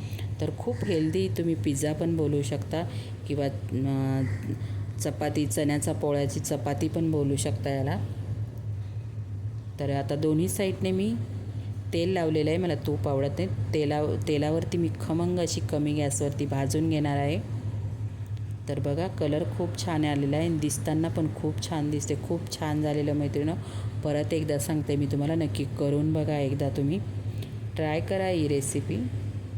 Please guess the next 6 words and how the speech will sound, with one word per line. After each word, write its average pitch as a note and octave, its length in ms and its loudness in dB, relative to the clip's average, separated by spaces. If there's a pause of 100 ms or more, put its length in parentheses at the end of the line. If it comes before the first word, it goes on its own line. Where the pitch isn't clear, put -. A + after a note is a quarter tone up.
(420)
सगळ्यांनाच D#3 720 0
आवडणार. C#3+ 520 2 (3750)
आणि D#3 140 0
व्हिडिओला F3+ 440 2
लाईक D#3+ 240 2 (120)
करायला D#3 280 2